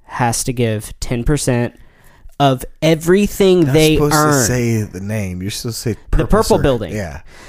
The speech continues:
Speaker 2: We don't, we don't speak of the name.
Speaker 1: Ah. The, the bar that must not be named.
Speaker 2: <laughs>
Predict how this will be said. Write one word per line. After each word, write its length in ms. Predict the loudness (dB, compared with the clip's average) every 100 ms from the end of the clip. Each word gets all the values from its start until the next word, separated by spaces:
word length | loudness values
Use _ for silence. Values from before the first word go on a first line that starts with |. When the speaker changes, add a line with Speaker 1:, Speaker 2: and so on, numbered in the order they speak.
| -8
Speaker 2:
We 80 | -2
don't, 160 | 0 0
we 100 | 0
don't 200 | 0 -2
speak 380 | -6 -6 -8
of 140 | -8 -10
the 100 | -10
name. 340 | -6 -6 -8 -6
Speaker 1:
Ah. 600 | -6 -6 -10 -10 -10 -12 -18 -20 -20 -20 -20 -20 -18
The, 240 | -2 0 0
the 120 | 0
bar 260 | 2 2
that 80 | 0
must 240 | -2 -4 -2
not 160 | -4
be 80 | -4
named. 460 | -6 -8 -12 -16
Speaker 2:
<laughs> 40 | -14